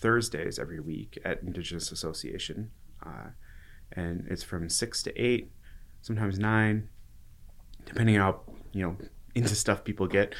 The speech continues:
Um, sometimes we'll stick around a little bit later. And so I just encourage anyone who's interested, who has a, a, a craft or a hobby, or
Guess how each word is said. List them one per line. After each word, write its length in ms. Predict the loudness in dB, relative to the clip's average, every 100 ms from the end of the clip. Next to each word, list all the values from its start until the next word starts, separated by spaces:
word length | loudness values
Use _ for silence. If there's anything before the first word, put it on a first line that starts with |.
| -12 -12 -4
Um, 160 | -2 0
sometimes 320 | 0 2 2
we'll 80 | 0
stick 260 | -2 -2 4
around 240 | 4 4
a 40 |
little 140 | 2 0
bit 160 | -2
later. 380 | -2 -4 -4 -8 -12 -16 -16 -16 -6
And 160 | 0 2
so 380 | 4 4 4 2
I 140 | 0 0
just 300 | 0 -4 -6 -10 -6 -2
encourage 380 | 4 8 8
anyone 260 | 8 6 6
who's 160 | 2 2
interested, 580 | 0 2 0 2 4
who 100 | 4
has 200 | 4 4
a, 180 | 4 0 -2 -14 -16 -18 -8
a, 280 | -4 -2 -4 -6 -8 -10 -8
a 140 | -4 -4 -6
craft 460 | -6 4 6 6 2
or 140 | -2
a 60 | -2
hobby, 440 | 2 2 4 0
or 240 | 0 -2